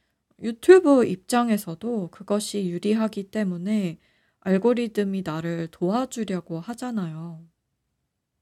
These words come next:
음, 저는 최근에 뭘 발견했느냐면 동시대 인기 팝송, 어, 케이팝이든 타국 팝이든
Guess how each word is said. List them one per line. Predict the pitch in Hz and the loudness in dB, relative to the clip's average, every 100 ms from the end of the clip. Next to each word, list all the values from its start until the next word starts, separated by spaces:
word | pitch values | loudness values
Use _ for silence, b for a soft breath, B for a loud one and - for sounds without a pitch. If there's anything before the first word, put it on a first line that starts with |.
| _ _ _ _ _ _ _ _ _ _ _ _ | _ _ _ _ _ _ _ _ _ _ _ _
음, | 196 190 185 180 175 - | -4 -2 -2 -4 -10 -8
저는 | - 202 214 214 | -2 4 4 2
최근에 | - 320 311 311 277 226 | 4 4 4 0 0 -2
뭘 | 170 190 220 233 226 | 0 0 2 0 -2
발견했느냐면 | - 180 180 202 202 226 240 233 196 160 190 202 170 165 _ _ _ _ _ _ _ _ _ _ _ _ _ _ _ | -4 -8 -4 -2 -2 -4 -4 -4 -4 -4 -4 -4 -8 -12 _ _ _ _ _ _ _ _ _ _ _ _ _ _ _
동시대 | - 247 277 - 311 302 285 285 - | 0 0 2 2 6 8 8 6 2
인기 | 208 220 226 - 262 | 0 0 -2 -2 -6
팝송, | - 269 254 - 185 160 156 175 _ _ _ _ | -4 -6 -6 -8 -8 -8 -12 -20 _ _ _ _
어, | - 180 | -16 -14
케이팝이든 | - 285 302 - 254 214 190 220 311 | -2 -2 -2 0 0 0 0 -2 -2
타국 | - 320 311 311 - - | -6 -4 2 0 0 -12
팝이든 | - 262 208 214 214 170 165 | -8 -6 -6 -2 -2 -2 -8